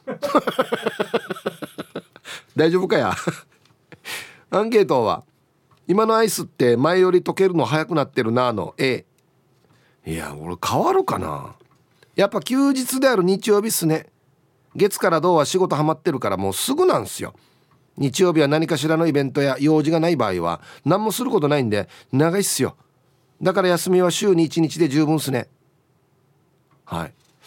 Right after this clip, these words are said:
浜ややすさや、エキペ。仕事浜ややすさ。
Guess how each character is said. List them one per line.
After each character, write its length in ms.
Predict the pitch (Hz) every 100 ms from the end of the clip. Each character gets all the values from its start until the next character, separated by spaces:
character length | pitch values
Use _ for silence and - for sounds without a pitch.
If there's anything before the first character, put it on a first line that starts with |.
| - - - - - - - - - -
浜 220 | 151 147
や 180 | 147 156
や 80 | 104
す 140 | -
さ 200 | 92 87
や、 160 | 87 87
エ 60 |
キ 120 | 90 90
ペ。 260 | 85 76 - _ _ _ _ _
仕 140 | -
事 180 | 160 156
浜 220 | 135 139
や 80 | 135
や 120 | 139
す 160 | 110 -
さ。 160 | 85